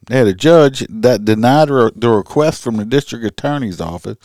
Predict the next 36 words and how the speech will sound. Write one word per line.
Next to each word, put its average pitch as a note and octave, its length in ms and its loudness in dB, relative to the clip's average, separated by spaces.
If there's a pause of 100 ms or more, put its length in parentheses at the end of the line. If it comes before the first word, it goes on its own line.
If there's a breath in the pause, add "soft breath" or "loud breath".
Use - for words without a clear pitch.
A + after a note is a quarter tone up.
(600 loud breath)
to C3+ 120 0
revoke A#2+ 500 2
the B2+ 80 0
bond D3 400 -2
of A#2 100 -2
a G#2+ 80 0
man B2 460 0
that A2 140 0
was G#2+ 160 -4
accused C3 500 -6
of F2 140 -4
knocking C3+ 640 -4
another B2+ 440 2
man G#2+ 340 -2
unconscious, A2 960 -6
leading G#2 440 -4
to F#2 200 -8
his F#2+ 220 -6
death. B2 500 -2 (1080 soft breath)
And - 80 -8
a G#2 80 -6
court D#3 300 0
found B2+ 280 0
the G#2 40 -6
East A2 200 -6
Baton A2 220 2
Rouge G#2+ 120 -6
District F#2+ 360 -8
Attorney G2 360 -6
Office E2 400 -8
made G2+ 300 -2
a - 60 -10
request B2+ 600 -2
of F2+ 180 -8
Judge F#2+ 400 -2 (520 loud breath)
Tiffany D#3+ 680 -4